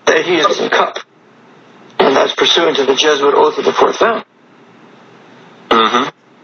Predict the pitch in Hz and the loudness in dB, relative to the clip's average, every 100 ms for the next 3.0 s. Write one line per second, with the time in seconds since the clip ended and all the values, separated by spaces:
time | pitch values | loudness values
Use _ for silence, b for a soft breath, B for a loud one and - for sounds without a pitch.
0 | - - 180 185 151 175 165 180 151 180 | -4 0 2 0 0 0 0 0 0 0
1 | - - 190 196 - - 156 165 156 - | -2 0 0 0 0 0 2 2 2 2
2 | 147 160 175 - - - - - - | 0 2 0 0 -2 -2 -2 -4 -4